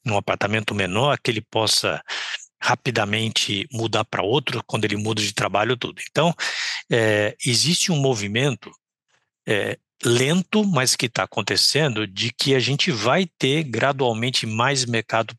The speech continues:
de locação do que mercado de venda, né?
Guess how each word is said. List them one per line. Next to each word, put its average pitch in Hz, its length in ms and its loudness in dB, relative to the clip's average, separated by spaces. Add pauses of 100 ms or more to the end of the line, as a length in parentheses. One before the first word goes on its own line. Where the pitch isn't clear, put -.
(100)
de 120 60 -2
locação 113 540 0
do 139 100 -4
que 143 160 -2
mercado 123 540 0
de 131 120 -2
venda, 95 440 -2 (640)
né? 110 220 0